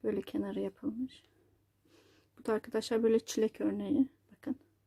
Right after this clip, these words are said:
Arkası da aynı bu şekilde. Böyle çilekli. Bu da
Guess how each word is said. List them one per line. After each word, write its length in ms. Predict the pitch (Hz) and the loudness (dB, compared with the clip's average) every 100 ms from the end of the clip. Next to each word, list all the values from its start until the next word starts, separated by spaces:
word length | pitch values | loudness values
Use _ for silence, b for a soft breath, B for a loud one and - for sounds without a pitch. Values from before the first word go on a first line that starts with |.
| _ _ b b b b b _ 277 | _ _ b b b b b _ -12
Arkası 400 | 233 - 214 - | -10 -8 -10 -4
da 60 | - | -4
aynı 180 | 202 277 | -2 -4
bu 80 | |
şekilde. 640 | 214 - - - - - 277 - - | -4 -12 -14 -16 -12 -6 -6 -8 -12
Böyle 200 | 208 208 | -6 -6
çilekli. 600 | - - 196 202 - - - _ _ _ B B B B B B | -6 -2 -2 -2 -2 -2 -2 _ _ _ B B B B B B
Bu 60 | - | -4
da 120 | 233 | -4